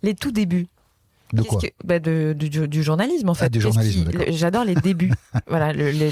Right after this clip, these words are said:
Speaker 1: l'élément déclencheur, enfin la première manière, euh, de pousser une porte. Comment ça s'est passé ? Où est-ce que
Speaker 2: Je suis
Speaker 1: ça
Speaker 2: arrivé à Paris, euh, en octobre mille neuf cent quatre-vingt-sept.
Speaker 1: Mhm.
Speaker 2: J'étais amoureux.
Speaker 1: Mhm. Une
Speaker 2: C'était un
Speaker 1: Parisienne ?
Speaker 2: pour-,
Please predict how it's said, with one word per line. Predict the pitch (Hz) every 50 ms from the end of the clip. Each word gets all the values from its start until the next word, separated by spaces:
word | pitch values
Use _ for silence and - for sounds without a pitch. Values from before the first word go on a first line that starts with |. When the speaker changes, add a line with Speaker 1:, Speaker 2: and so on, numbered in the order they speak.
| 151
Speaker 1:
l'élément | 160 170 185 185 180 185 190
déclencheur, | 180 180 165 - 170 170 165 - 208
enfin | 202 - 175
la | 156 143
première | - - - 185 180 180 185 180
manière, | 175 170 170 175 175 185 185 180
euh, | 180 160 156
de | 147 147 151 151
pousser | 151 - - 180 - 208
une | 185 165 147
porte. | 165 160 147 - - - - _
Comment | - - 202 214
ça | 202 196 170
s'est | 160 170
passé ? | 156 165 156 160 170 165
Où | 165 156
est-ce | 160 160
que | - 101
Speaker 2:
Je | 127
suis | 120 - - 190
Speaker 1:
ça | 180
Speaker 2:
arrivé | 165 165 151 160
à | 151
Paris, | 135 - 151 135 131 160 175 190 196 196 185 - - -
euh, | 131 120 117 113 - -
en | 123 123
octobre | 127 120 - - - 175 151 127 123
mille | 123 117
neuf | 113 -
cent | - 143
quatre-vingt-sept. | 131 - - - - 101 101 95 - - - 117 104 - _ - - - -
Speaker 1:
Mhm. | - 165 156 170 180 208 302 - _ _ _ _ _ _ _ _ _ _ _ _ _ _ - - - - _ _ _ -
Speaker 2:
J'étais | - - -
amoureux. | 107 104 110 110 104 120 180 - _ _ _ _
Speaker 1:
Mhm. | - 156
Une | 160 247 - _ _ _ _ _ _ _ _ _ _ _ _ _ - _ _ - - 185
Speaker 2:
C'était | 185 156
un | 139
Speaker 1:
Parisienne ? | 156 185 165 165 175 196 226 214 151 -
Speaker 2:
pour-, | - 143 - -